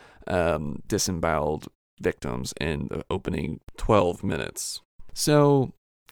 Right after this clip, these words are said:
I think it, I think blood does stain the eyes of the critics. Now, does it stain the eyes of the viewer, of the audience, the, the non-critics? I don't know. I think for horror fans, it kinda gives it extra points, and I think that's why on Letterboxd that's four out of five stars. That's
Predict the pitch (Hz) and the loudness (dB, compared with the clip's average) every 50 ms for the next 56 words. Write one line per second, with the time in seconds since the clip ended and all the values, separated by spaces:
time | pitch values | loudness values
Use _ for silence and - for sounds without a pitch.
0 | _ - - 170 - 269 269 262 233 - - - 185 - 302 247 - 208 202 190 | _ 0 2 4 6 4 6 6 6 6 6 6 6 6 6 6 8 8 8 8
1 | 185 165 139 139 131 123 120 113 - - - - 101 98 98 92 92 92 - - | 8 8 10 12 12 12 12 10 6 0 2 2 2 4 4 2 2 0 -2 -2
2 | 82 82 73 69 67 - - - - - - - - - 50 - - - - - | -2 0 0 0 -2 -4 -6 -8 -12 -10 -6 -6 -4 -4 -4 -6 -10 -12 -14 -14
3 | - _ _ _ _ - - - 104 107 104 107 107 120 127 139 127 - - - | -18 _ _ _ _ -16 -6 0 2 4 4 8 8 8 8 8 6 6 6 6
4 | 143 139 135 131 - - 139 139 139 139 139 131 - - 131 131 127 123 120 117 | 6 6 6 2 2 4 4 6 6 6 4 4 4 4 6 6 8 6 4 2
5 | 117 - - 113 117 117 113 113 110 107 107 - - - 117 120 151 214 269 311 | -2 -6 -2 2 4 4 6 6 6 4 2 2 0 -2 0 0 2 2 2 2
6 | 285 - 104 107 95 104 - - 85 95 135 175 220 247 269 208 - - 110 101 | 2 0 0 -2 -2 -4 -2 -2 -2 0 0 2 4 4 2 2 2 2 4 4
7 | 101 - - - 92 87 95 92 98 123 147 165 165 156 - - 196 196 208 208 | 4 2 2 -2 -2 0 0 0 0 0 0 -2 -2 -2 -2 -2 0 0 0 0
8 | - - - - - - - - - _ _ _ - - 214 254 277 311 330 196 | -2 -10 -14 -16 -20 -20 -20 -20 -20 _ _ _ 2 4 8 8 10 10 10 10
9 | 120 - - 127 131 - 220 208 - 208 190 151 165 185 220 233 - - 185 196 | 8 8 8 4 6 6 6 6 6 6 6 6 8 8 6 6 6 4 4 4
10 | 214 214 - - 160 170 - - - - 139 165 190 208 196 156 - 147 165 - | 4 4 2 2 0 0 -2 -4 -6 -2 -2 0 2 0 0 0 0 0 0 2
11 | 208 190 - - 175 - - - - - - - - - 64 60 - - 95 82 | 2 0 0 0 -4 -4 -6 -10 -10 -10 -10 -8 -8 -6 -6 -6 -6 -4 -4 -2
12 | 87 90 - 104 - 123 117 127 123 - 127 127 123 123 113 113 117 - 160 147 | -2 -2 -2 2 2 4 4 4 2 2 2 2 4 4 6 6 4 4 4 4
13 | - 120 139 131 127 120 123 - - - - 101 127 143 143 143 123 - - 64 | 4 2 2 4 2 0 0 0 -4 -2 2 2 4 4 2 2 0 -2 -4 -4
14 | - - - - - - - - 87 - - | -4 -6 -8 -8 -8 -6 -4 -4 -4 -6 -8